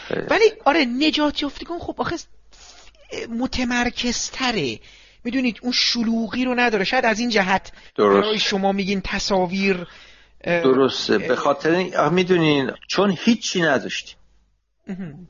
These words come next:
Speaker 1: یه بیابون بود و کوه. کوه بود. بعد حالا یه جاهایی ماشینا رو وارونه گذاشته بودن، یه جاهایی مثلاً یه چیزی از زمین سیخ کرده بودن و بقیه‌اش، و باعث می‌شد شما فکر کنی.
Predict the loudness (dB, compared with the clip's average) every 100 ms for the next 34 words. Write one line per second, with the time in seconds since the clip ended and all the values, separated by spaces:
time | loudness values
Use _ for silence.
0 | -20 -20 -4 0 0 2 2 2 2 -2
1 | -4 -2 -4 -4 -4 -8 -8 -12 -20 _
2 | _ _ _ 2 4 4 -2 -8 -8 -10
3 | _ _ -20 -16 -16 -20 _ -2 0 0
4 | 2 4 2 0 0 2 2 2 2 2
5 | 2 0 0 -2 -2 2 4 4 2 0
6 | -2 -8 -8 -8 -10 -2 -2 0 -4 -4
7 | -4 2 4 2 0 -4 -4 -4 -6 -4
8 | 2 4 4 0 -8 -16 -16 -6 -4 0
9 | 2 4 4 2 -2 -2 -2 -2 -2 0
10 | 2 2 0 0 -2 -4 -2 -2 0 -2
11 | 0 -2 -4 -8 -8 -8 -10 -2 2 2
12 | 0 -6 -4 0 2 2 0 0 2 2
13 | 2 2 0 0 0 0 0 0 0 -2
14 | -2 -8